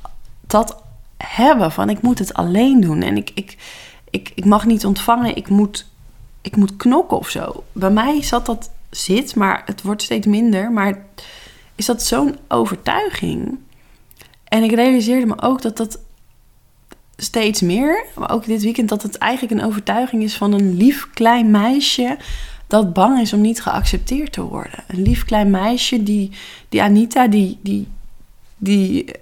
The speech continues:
hè, dat jonge kind, die gewoon graag wil dat, dat mensen haar lief hebben. En mijn intentie voor het weekend was zelfliefde. Zelfliefde en zelfvertrouwen.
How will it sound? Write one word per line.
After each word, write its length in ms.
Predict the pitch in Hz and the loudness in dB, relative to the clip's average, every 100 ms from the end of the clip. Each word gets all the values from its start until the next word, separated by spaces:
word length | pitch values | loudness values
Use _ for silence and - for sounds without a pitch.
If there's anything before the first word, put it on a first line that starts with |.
| - | -10
hè, 300 | - 240 277 | -4 -2 0
dat 180 | 214 180 | 0 2
jonge 380 | 208 269 233 - | 4 4 2 0
kind, 560 | 175 262 359 - - - - - - - - - _ _ - | 0 0 -4 -10 -18 -20 -20 -20 -20 -20 -20 -20 _ _ -4
die 140 | 214 | -2
gewoon 280 | 214 220 226 | 2 2 2
graag 440 | - 208 233 233 | 0 -2 0 -4
wil 340 | 185 220 247 226 | -2 2 2 2
dat, 380 | 202 208 - - | 0 -4 -14 -12
dat 160 | - 190 | -4 2
mensen 320 | 214 226 220 | 2 2 2
haar 120 | 185 | 0
lief 260 | 180 226 - | 2 0 -2
hebben. 420 | 208 - - - - _ _ _ _ _ - - - _ _ _ _ _ _ _ - _ _ _ - | -4 -4 -6 -10 -16 _ _ _ _ _ -20 -20 -20 _ _ _ _ _ _ _ -20 _ _ _ -4
En 600 | 208 214 214 214 202 - _ _ _ _ _ _ _ _ _ _ _ _ _ _ _ _ _ _ | 0 2 2 2 0 -6 _ _ _ _ _ _ _ _ _ _ _ _ _ _ _ _ _ _
mijn 260 | - 196 202 | 0 2 2
intentie 560 | 175 208 185 214 - 208 | 2 0 0 0 -2 -4
voor 120 | 202 | -4
het 120 | 196 | -2
weekend 280 | 202 233 202 | -2 0 -2
was 220 | 190 - | -2 -2
zelfliefde. 680 | 196 208 214 170 170 - - | 0 -2 -2 -6 -6 -8 -14
Zelfliefde 840 | - 196 220 - 220 208 220 240 285 - _ | -6 -2 -2 0 -4 -4 -4 -4 -6 -14 _
en 220 | 202 196 | -2 0
zelfvertrouwen. 2750 | 185 196 190 190 190 - - - _ _ _ _ _ _ _ _ _ - _ - - - - 156 190 208 311 | 0 0 0 -2 -4 -12 -14 -20 _ _ _ _ _ _ _ _ _ -20 _ -16 -12 -8 0 2 2 0 -4